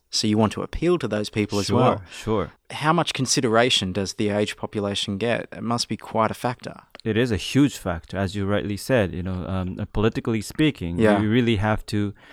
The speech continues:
Speaker 2: attract those aging votes, and that's the key to cement your political career. So, but the other hand is, like, there are many aging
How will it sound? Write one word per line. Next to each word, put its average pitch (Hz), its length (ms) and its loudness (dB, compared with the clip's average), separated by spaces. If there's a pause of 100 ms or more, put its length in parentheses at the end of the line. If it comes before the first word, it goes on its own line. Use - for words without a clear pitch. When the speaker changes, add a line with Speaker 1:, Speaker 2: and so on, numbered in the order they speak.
(300)
Speaker 2:
attract 107 460 2
those 107 300 4
aging 107 720 2
votes, - 680 2 (200)
and 107 140 2
that's 113 220 2
the - 100 -6
key 143 360 -2
to - 160 -8
cement 110 520 0
your 107 300 0 (300)
political 110 460 0
career. 107 500 -2
So, 98 400 0 (460)
but 139 140 4
the 147 160 8
other 175 240 8
hand 131 300 4
is, 104 240 -2
like, 107 260 0 (300)
there 123 260 8
are 147 160 10
many 123 300 6
aging 110 640 2